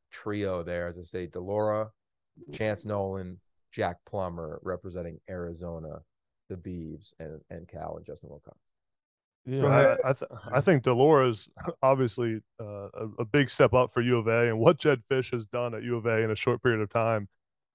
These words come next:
Speaker 2: is, is extremely impressive. I mean, you think back to when he was hired, and, and a lot of people were, had a lot of question marks around why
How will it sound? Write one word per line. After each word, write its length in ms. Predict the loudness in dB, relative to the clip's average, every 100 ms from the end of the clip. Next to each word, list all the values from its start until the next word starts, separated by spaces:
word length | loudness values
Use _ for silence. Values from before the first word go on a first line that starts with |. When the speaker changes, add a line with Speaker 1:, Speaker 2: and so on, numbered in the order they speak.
| -2
Speaker 2:
is, 340 | 0 0 -2
is 260 | 0 2 2
extremely 520 | 0 4 4 6 2
impressive. 500 | 4 4 4 4 -2
I 140 | -2
mean, 300 | -4 -6 -8 -10
you 300 | -8 -4 -4
think 280 | -2 -2 0
back 240 | 0 0
to 100 | 0
when 140 | 0
he 60 | 0
was 140 | 0
hired, 560 | -2 2 4 4 2 -2
and, 360 | -4 -4 -6 -6
and 140 | -4
a 80 | 0
lot 200 | 6 6
of 100 | 6
people 320 | 2 2 2
were, 200 | 2 2
had 140 | 2 2
a 60 |
lot 160 | 2 0
of 80 | 0
question 360 | 0 -2 -2
marks 300 | -6 -4 -4
around 260 | -4 -2 0
why 480 | 2 4 4 4